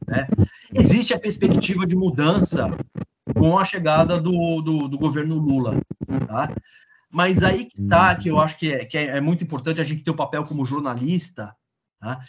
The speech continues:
De que a gente tá aqui pra olhar essa, essa nova gestão, tá?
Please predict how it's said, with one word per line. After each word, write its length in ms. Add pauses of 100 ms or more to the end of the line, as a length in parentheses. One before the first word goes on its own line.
(140)
De 120
que 100
a 80
gente 320
tá 80
aqui 460 (500)
pra 160
olhar 680 (580)
essa, 300
essa 280
nova 280
gestão, 680 (480)
tá? 240